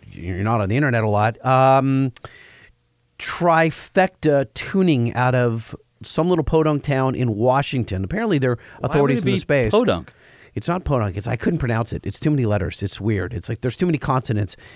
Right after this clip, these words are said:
Speaker 1: in this town. Trifecta tuning. See if you can pronounce it. What is it? It's like Shoshashi or Shonoho. What is it?
Speaker 2: I, I, well, hold on. I'm,
Speaker 1: Go,
Speaker 2: I'll, I'll
Speaker 1: yeah,
Speaker 2: pull it up.
Speaker 1: trifecta tuning in Washington.
Speaker 2: Uh-huh.
Speaker 1: They have cracked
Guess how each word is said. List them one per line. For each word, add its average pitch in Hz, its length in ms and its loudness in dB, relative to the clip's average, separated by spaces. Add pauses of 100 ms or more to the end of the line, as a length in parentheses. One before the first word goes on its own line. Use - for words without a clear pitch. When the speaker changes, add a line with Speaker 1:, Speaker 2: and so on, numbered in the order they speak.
(140)
Speaker 1:
in 120 100 0
this 117 120 -2
town. 110 180 0
Trifecta 147 580 0
tuning. 151 380 0 (180)
See - 140 -4
if 226 80 2
you 240 60 -2
can 196 100 0
pronounce 156 320 -2
it. 87 60 -4
What 139 140 2
is 104 120 -2
it? - 100 -10
It's - 120 -10
like 120 80 -2
Shoshashi 127 680 -2 (300)
or 95 100 -2
Shonoho. 110 840 0 (360)
What 123 200 0
is 113 100 -2
it? 80 80 -8 (140)
Speaker 2:
I, - 140 -14 (100)
I, 104 340 -6
well, 101 220 -8
hold 117 180 -6
on. 156 220 -8
I'm, 104 100 -12
Speaker 1:
Go, 123 140 -2
Speaker 2:
I'll, 104 80 -4
I'll 135 60 0
Speaker 1:
yeah, 135 100 2
Speaker 2:
pull 131 140 0
it 120 60 2
up. 143 100 4
Speaker 1:
trifecta 165 400 0
tuning 165 260 2
in 143 80 2
Washington. 107 540 -2
Speaker 2:
Uh-huh. 110 340 -6 (220)
Speaker 1:
They 151 340 2
have 165 260 2
cracked 180 680 0